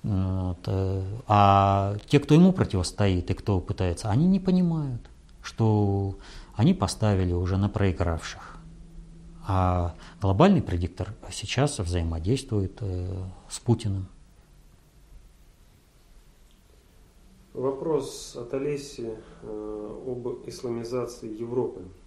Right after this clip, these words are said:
Speaker 2: Кандидат от лейбористской партии, сын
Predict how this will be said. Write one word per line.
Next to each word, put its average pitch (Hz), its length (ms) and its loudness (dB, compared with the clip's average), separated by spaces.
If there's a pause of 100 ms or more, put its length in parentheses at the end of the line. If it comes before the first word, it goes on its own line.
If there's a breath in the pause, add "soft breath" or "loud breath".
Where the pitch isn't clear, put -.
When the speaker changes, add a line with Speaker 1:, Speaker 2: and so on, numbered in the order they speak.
(500)
Speaker 2:
Кандидат 135 440 -4
от 120 140 -8
лейбористской 120 540 -6
партии, - 440 -6
сын 120 240 -8